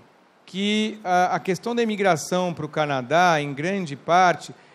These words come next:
é nessa busca de oportunidade de trabalho. E aí, como o cara não tem tanto laço familiar pra mantê-lo lá, a hora que começa a pegar o primeiro inverno, o cara começa a pensar em ir embora.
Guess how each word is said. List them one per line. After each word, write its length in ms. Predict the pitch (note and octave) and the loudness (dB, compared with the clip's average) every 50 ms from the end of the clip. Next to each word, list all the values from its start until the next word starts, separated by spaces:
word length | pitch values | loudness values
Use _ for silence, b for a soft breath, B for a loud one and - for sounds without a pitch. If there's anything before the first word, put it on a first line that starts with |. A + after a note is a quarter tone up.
| b b b | b b b
é 140 | - D#3+ E3+ | -4 -2 -2
nessa 240 | F#3+ F3+ - F#3+ E3 | -2 -2 -4 -6 -6
busca 280 | D#3 F3 F3 - F#3+ | -6 -8 -6 -6 -6
de 120 | F3+ F3+ F3+ | -4 -4 -4
oportunidade 680 | - F3 F3 F3 F3+ F3+ F3 E3+ F3+ F3 E3+ D#3+ F3 | -4 -4 -6 -6 -6 -8 -6 -2 -2 -2 -2 -2 -8
de 20 | |
trabalho. 600 | E3 - F#3 F3+ D#3+ C#3+ C#3+ C3+ B2+ A#2+ A2+ A2+ A#2 b b b b b b b b b | -4 0 0 0 0 2 0 0 0 -2 -4 -8 -12 b b b b b b b b b
E 80 | - F3 | -2 0
aí, 560 | F3 F#3 G#3+ A#3+ A#3+ A3+ G3+ E3+ C#3+ C3+ B2+ - | 2 2 2 2 2 2 2 0 0 -2 -6 -8
como 180 | - G#3 A3 A3 | -6 -4 -4 -4
o 20 | G#3+ | 0
cara 220 | - A#3 A#3+ A#3 | 2 2 2 2
não 140 | A3+ A3 G#3 | 0 -2 -2
tem 240 | - - A#3 A#3 A3+ | -2 -2 -2 -2 -2
tanto 320 | A3+ A3+ A3 G#3 - G3 | -2 -2 -4 -2 -2 -2
laço 380 | F#3 F3+ F3+ F3+ E3 - - D#3+ | 2 4 4 4 2 0 -6 -12
familiar 760 | - - E3+ E3 D#3+ E3 D#3+ D3 C#3+ C#3+ D3+ E3+ E3+ D#3 - | -4 -4 -4 -4 -4 -6 -4 -2 0 2 2 2 2 2 0
pra 220 | - - D3+ D#3 D#3 | -4 -4 -2 -2 -2
mantê-lo 680 | D#3+ D#3+ D#3+ D3+ C#3+ C#3 - _ E3+ F3 F#3 E3+ D#3 C#3 | -2 -2 -4 -6 -6 -10 -8 _ -2 -2 0 -2 -2 -2
lá, 420 | C3+ D3 F3 F#3+ F#3 D#3 A#2+ A#2 B B B B B B B B B B B B _ - | 0 2 2 4 2 2 0 -4 B B B B B B B B B B B B _ 2
a 40 | |
hora 160 | F#3+ G#3+ A#3+ A#3+ | 2 2 2 2
que 120 | - - | -2 0
começa 340 | - A#3 A3 A#3+ A#3 - A#3+ | 0 2 2 2 0 0 -2
a 20 | |
pegar 300 | G3+ - A3 F3+ F3 E3+ | -2 0 0 2 4 4
o 60 | D#3+ | 4
primeiro 340 | - - D#3+ D3+ E3+ A3 B3+ | 4 0 -4 0 0 0 0
inverno, 840 | B3+ A3 F3 C3+ C3 E3 F#3 G#3 G#3 F#3+ E3 D3 C3+ B2 A2+ A2 A2+ - _ _ _ _ _ | 0 -2 -4 -2 2 4 4 6 4 4 2 -2 -6 -10 -10 -12 -16 -20 _ _ _ _ _
o 60 | F3 | -20
cara 480 | D3 - F#3 G3+ G#3 G#3+ G#3+ A3 G#3+ - - _ _ | -4 0 2 4 4 4 2 0 -4 -12 -20 _ _
começa 360 | _ - F3 F3+ F3+ E3+ - F#3 | _ -6 -2 -2 -2 -2 -2 -6
a 20 | |
pensar 340 | - F#3+ F#3 E3+ - - F#3 | -6 -6 -8 -6 -6 -6 -6
em 100 | F#3 F#3+ | -6 -6
ir 60 | F#3+ | -6
embora. 300 | F3+ D3+ C#3 B2 A2+ A2+ | -4 -4 -4 -4 -6 -8